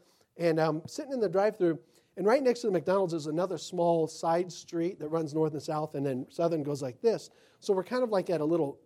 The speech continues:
a light, a small light there. And I'm sitting there waiting for my order, and so I can see the traffic that's going through there, kind of right in front of me, just maybe thirty feet. And the light, apparently, this light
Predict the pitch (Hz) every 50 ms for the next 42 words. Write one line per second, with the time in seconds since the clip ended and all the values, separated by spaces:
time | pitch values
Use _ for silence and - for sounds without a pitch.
0 | _ _ _ _ - 151 143 151 175 196 190 160 - - - - 190 180 165 156
1 | 160 170 185 180 - 147 - - - _ _ _ _ _ - 190 190 175 - -
2 | 285 269 247 226 190 180 196 208 202 - 175 170 156 - 170 196 202 208 202 190
3 | 165 - - 220 214 - 202 196 - 277 285 226 165 - - 190 185 190 185 -
4 | 127 - 143 131 _ - - 175 160 147 120 - - 185 185 160 123 120 113 104
5 | - _ _ _ _ _ _ _ - 175 139 131 160 185 190 - - 185 - -
6 | - - 107 - 147 - - 165 170 156 131 - - 180 175 160 147 - - 175
7 | 156 - _ _ _ _ _ _ _ _ _ - - 185 185 175 170 160 160 175
8 | 214 277 294 262 - - - 220 240 240 190 151 147 170 196 - 233 214 214 190
9 | -